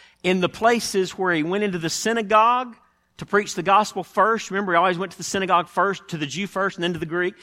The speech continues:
He went, he'd go to the Jewish synagogues first and proclaim to them, "Hey, you need to know your Messiah has shown up, and his name's Jesus Christ."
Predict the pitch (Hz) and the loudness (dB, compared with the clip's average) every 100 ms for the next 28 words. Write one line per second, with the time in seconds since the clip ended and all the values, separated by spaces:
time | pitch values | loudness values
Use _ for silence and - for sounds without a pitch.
0 | - - 170 170 156 147 190 170 147 123 | -12 -4 -4 -2 -2 2 0 0 -4 -6
1 | 175 220 220 - - - 233 208 175 151 | -6 -4 -6 -10 -12 -6 -2 0 2 0
2 | - - 277 277 143 151 - - - 185 | -2 -4 2 2 2 -4 -14 -20 -8 -6
3 | - 185 - 277 294 160 127 104 220 302 | -2 -4 2 2 2 -2 -6 -4 2 2
4 | 160 - _ _ _ - 311 320 254 233 | 0 -8 _ _ _ 2 4 6 4 2
5 | 247 320 247 131 - _ - 294 370 294 | 6 6 6 2 -8 _ 2 6 6 4
6 | 190 - 262 320 339 349 320 - _ _ | 0 2 4 4 6 4 4 -6 _ _
7 | _ _ - 240 - - 370 311 349 339 | _ _ 2 2 2 4 6 8 8 8
8 | - - _ _ _ _ _ _ _ _ | 4 -10 _ _ _ _ _ _ _ _
9 | _ _ 208 190 285 196 226 247 196 - | _ _ 2 4 4 2 0 0 -2 -2
10 | 175 107 80 - - | 0 0 -4 -14 -18